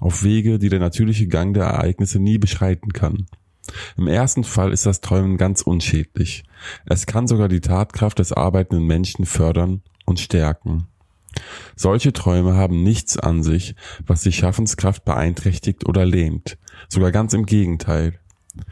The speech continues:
Wäre der Mensch aller Fähigkeit bar, in dieser Weise zu träumen, könnte er nicht dann und wann vorauseilen, um in einer Fantasie als einheitliches und vollendetes Bild das Werk zu erblicken,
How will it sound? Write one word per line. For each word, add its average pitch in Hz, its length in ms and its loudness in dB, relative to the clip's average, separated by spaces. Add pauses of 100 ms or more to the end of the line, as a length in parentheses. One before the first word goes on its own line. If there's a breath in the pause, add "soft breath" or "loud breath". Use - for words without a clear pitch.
(220 loud breath)
Wäre 117 360 2
der 120 160 2
Mensch 92 480 0
aller 117 260 2
Fähigkeit 98 640 0
bar, 82 440 0
in 90 160 -2
dieser 98 280 2
Weise 87 240 2
zu - 200 -6
träumen, 82 480 -2 (400 loud breath)
könnte 98 280 2
er 95 80 4
nicht 104 280 -2
dann 110 260 0
und 92 300 0
wann 101 320 2 (280 loud breath)
vorauseilen, 85 920 0 (160)
um 92 200 2
in 78 80 2
einer 87 200 2
Fantasie 90 600 0
als - 320 -4
einheitliches 95 760 2
und 82 140 -2
vollendetes 98 640 0
Bild 90 320 0
das - 180 -4
Werk 82 300 0
zu - 120 -2
erblicken, 87 440 -2